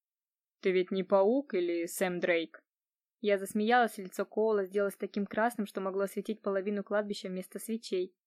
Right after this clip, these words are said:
«Это, это многое значит для меня, Коул.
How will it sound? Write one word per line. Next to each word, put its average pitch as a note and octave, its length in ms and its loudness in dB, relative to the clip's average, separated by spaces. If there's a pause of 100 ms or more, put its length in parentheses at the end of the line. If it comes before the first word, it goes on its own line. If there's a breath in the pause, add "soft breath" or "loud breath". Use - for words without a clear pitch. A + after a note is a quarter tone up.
(540)
«Это, G#3 560 -6 (600)
это G#3+ 260 -6
многое A#3 340 2
значит A#3+ 340 -2
для G3 120 -4
меня, G#3 180 -2
Коул. F#3+ 460 -2